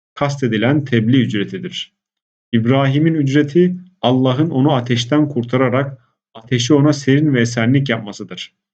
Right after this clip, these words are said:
Ben de benden çıkan her türlü günah ve itaatsizliğin hükmünü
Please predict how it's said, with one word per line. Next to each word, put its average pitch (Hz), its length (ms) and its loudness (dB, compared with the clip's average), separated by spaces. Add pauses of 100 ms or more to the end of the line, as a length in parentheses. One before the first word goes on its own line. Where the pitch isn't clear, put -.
(480)
Ben 143 220 0
de 160 320 0 (240)
benden 120 420 2
çıkan 135 340 -4
her 147 460 -2
türlü 107 320 0
günah 131 380 0
ve 117 60 -4
itaatsizliğin 110 840 -2
hükmünü 123 580 0